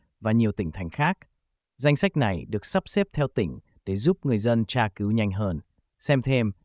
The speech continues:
danh sách phạt nguội Hà Nội tháng hai, hướng dẫn tra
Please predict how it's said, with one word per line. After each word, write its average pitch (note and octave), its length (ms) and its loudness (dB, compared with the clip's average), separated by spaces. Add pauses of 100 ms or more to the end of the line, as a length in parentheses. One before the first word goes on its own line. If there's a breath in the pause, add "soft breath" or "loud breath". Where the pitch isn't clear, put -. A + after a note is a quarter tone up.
danh C#3+ 200 0
sách G3 220 0
phạt - 200 -2
nguội G2+ 220 -2
Hà F#2+ 120 -6
Nội F#2 300 -4 (120)
tháng G#2 200 -6
hai, G#2 420 -6
hướng E3 160 2
dẫn E3 220 2
tra E3 140 2